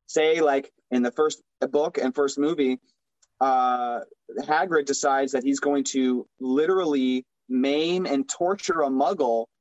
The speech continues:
because he doesn't like him and he's got power and wants to, like, literally disfigure him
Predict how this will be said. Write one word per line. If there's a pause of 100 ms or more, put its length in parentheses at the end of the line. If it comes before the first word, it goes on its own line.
because
he
doesn't
like
him
and
he's
got
power
and
wants
to,
like, (920)
literally
disfigure
him